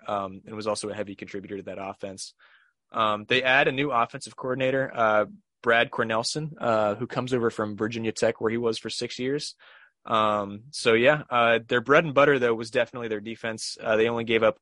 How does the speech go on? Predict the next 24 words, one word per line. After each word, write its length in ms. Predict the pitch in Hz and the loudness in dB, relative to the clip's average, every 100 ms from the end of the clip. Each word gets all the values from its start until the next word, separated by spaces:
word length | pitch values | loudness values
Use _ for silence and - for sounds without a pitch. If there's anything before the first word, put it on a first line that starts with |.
| - | -8
over 200 | 123 113 | -6 -6
twenty 240 | - 110 | -8 -10
points 340 | - 107 107 - | -6 -6 -6 -6
three 180 | 120 110 | -6 -4
times 300 | 110 104 113 | -4 -2 -2
last 180 | 104 | -2
season, 320 | - 113 104 - _ - - | -2 -6 -10 -14 _ -20 -12
and 160 | - 123 | -4 2
one 100 | 117 | 4
of 60 | 110 | 6
those 160 | 110 | 4
games 280 | 113 110 107 | 2 0 -2
was 120 | 101 | -10
Texas 360 | - 101 110 - | -6 -6 -4 -4
A 60 | 104 | -2
and 120 | 104 | -2
M, 300 | 101 95 127 | -4 -6 -14
and 240 | - 104 104 | -12 -10 -10
still 340 | - - 127 113 | -8 2 4 6
they 80 | 107 | 4
held 160 | 110 | 2
them 100 | 107 | 0
to 60 | 101 | -4
thirty-one. 600 | 104 107 104 101 101 | -2 -2 -4 -4 -6